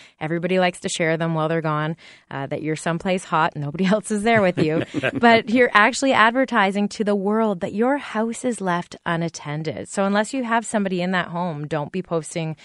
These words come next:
Speaker 1: the pictures until you return. Uh, you can make sure that somebody collects your mail for you so it doesn't pile up. Uh,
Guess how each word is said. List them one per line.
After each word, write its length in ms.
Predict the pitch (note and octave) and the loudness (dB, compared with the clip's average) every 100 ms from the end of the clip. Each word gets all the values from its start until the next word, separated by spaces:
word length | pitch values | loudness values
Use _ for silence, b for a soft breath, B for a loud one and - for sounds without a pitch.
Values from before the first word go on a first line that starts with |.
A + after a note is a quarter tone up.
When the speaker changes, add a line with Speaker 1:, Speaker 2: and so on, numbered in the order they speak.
| B B | B B
Speaker 1:
the 60 | D#3+ | -10
pictures 520 | E3 - - C#3 C#3+ | -8 -8 -6 -6 -6
until 240 | D3 - | -8 -6
you 140 | D3 C#3+ | -6 -6
return. 520 | C#3+ - D3 C3 C#3+ b b b - | -8 -8 -10 -8 -12 b b b -8
Uh, 100 | D#3 | -4
you 160 | D3+ F3+ | -2 0
can 120 | F#3 | 0
make 160 | F3+ | 0
sure 220 | - G3+ F#3 | 0 0 0
that 100 | - | 0
somebody 260 | F#3+ E3+ | -2 -2
collects 400 | D#3+ F3+ D#3 - | -4 -4 -4 -4
your 120 | D#3+ | -4
mail 360 | D#3 F3 G3 G3+ | 0 2 4 2
for 240 | G3 G3+ | 0 -2
you 220 | G3 G3 G#3 | -2 -2 -2
so 160 | F#3 | -2
it 80 | D3 | -2
doesn't 300 | E3 D#3 - | -2 -4 -8
pile 360 | - D#3 D3+ D3+ | -4 -2 -2 0
up. 260 | E3 F3+ - b b b b - | 0 -2 -4 b b b b -12
Uh, 200 | C#3+ | -12